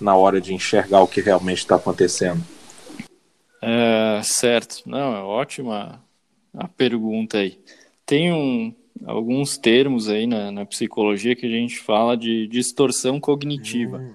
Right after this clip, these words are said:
Speaker 2: né? É um termo da, da psicologia cognitivo-comportamental, né? É, e ela trabalha com erros de pensamento, né? Erros de pensamento tá, é, é, única e exclusivamente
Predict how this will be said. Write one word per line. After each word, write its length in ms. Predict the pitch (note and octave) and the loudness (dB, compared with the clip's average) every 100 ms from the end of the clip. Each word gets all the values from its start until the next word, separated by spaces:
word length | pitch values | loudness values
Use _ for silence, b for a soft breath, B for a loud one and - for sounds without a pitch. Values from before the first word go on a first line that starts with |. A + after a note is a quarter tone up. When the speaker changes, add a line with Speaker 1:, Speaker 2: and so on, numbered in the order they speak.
| _ | _
Speaker 2:
né? 260 | - G2 G2 | -12 -10 -8
É 40 | |
um 120 | A2+ | -8
termo 360 | B2 B2 B2+ C3+ | -4 -2 0 0
da, 240 | C3+ B2+ | 2 0
da 160 | A#2 A#2 | 0 -2
psicologia 640 | A#2 - B2 A#2+ A#2 A2 A#2+ | -2 -4 0 2 2 0 -2
cognitivo-comportamental, 1800 | B2+ A2 A2 - A2 A2+ G#2 G#2+ B2 - C3 C#3 E3 - B2 C3 B2+ A2 | -4 -4 -6 -8 -10 -8 -6 -2 -2 2 0 2 0 4 4 4 0 -6
né? 180 | A2+ B2 b b b b b _ - | -10 -12 b b b b b _ -12
É, 340 | - G2+ G#2 | -8 -4 -2
e 140 | A#2+ C#3 | 0 0
ela 240 | C#3+ D#3+ | 2 0
trabalha 520 | - G#3+ F3 F#3 G3 | -2 -4 -2 -4 -6
com 280 | - C#3+ B2+ | -10 -12 -6
erros 420 | C3 E3+ D#3+ D3+ | -4 -4 -6 -12
de 140 | C3+ C#3 | -14 -12
pensamento, 800 | C#3+ C3+ - B2+ A#2 G2+ F#2+ - _ _ _ _ _ _ | -10 -10 -8 -8 -8 -12 -16 -20 _ _ _ _ _ _
né? 320 | F#2+ G#2 G#2 | -10 -8 -4
Erros 300 | A#2+ D#3+ E3 | -2 -2 -4
de 140 | D3+ D#3 | -8 -12
pensamento 1000 | - _ D3 D3 D3 C#3 C#3 E3 - F#3+ - _ _ | -12 _ -6 -2 -2 -2 -2 -4 -8 -10 -12 _ _
tá, 400 | D3 C#3+ C#3 B2 | 2 4 2 -2
é, 80 | G2 B2+ A#2 G2 F2 A2 A2 A2+ | -6 -6 -8 -10 -12 -12 -12 -14
é, 40 | A#2 | -12
única 320 | - F3 F#3+ | -6 -4 2
e 40 | G3 | 2
exclusivamente 1080 | F#3+ E3+ E3 E3 D#3+ D3 D3 F3 F3+ F#3+ | 2 0 0 2 2 2 -2 -4 -6 -8